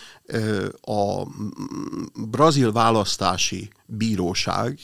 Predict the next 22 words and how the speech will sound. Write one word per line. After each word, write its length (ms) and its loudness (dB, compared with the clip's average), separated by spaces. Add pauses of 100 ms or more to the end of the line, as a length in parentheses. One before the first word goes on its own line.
érdekes 580 -6
módon 320 -4
ilyen, 360 -4 (420)
ö, 100 -10 (400)
felállásban 680 -2
nem 200 2
bizottsági, 760 0
hanem 260 -4
egy 140 -4
más 360 0
konstitúcióban 1080 -2
szerveződik 840 -2
a, 140 -2 (480)
a 100 0
brazil 360 6
választási 600 2
rendszer, 500 4 (360)
ö, 340 6 (120)
tizenegy, 840 2
ö, 260 0
olyan, 560 4 (280)
ö, 400 -4